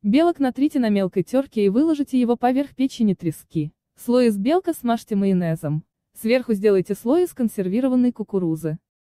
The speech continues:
Огурец помойте под проточной водой, мелко нарежьте и выложите поверх кукурузы.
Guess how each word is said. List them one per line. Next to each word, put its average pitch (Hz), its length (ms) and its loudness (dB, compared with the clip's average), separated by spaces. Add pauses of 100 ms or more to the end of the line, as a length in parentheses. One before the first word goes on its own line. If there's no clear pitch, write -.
(160)
Огурец 285 460 0
помойте 247 400 0
под - 120 -10
проточной 190 500 -2
водой, 185 460 0 (160)
мелко 254 300 0
нарежьте 233 460 -2
и 214 40 2
выложите 330 460 0
поверх 202 360 -2
кукурузы. 165 680 -6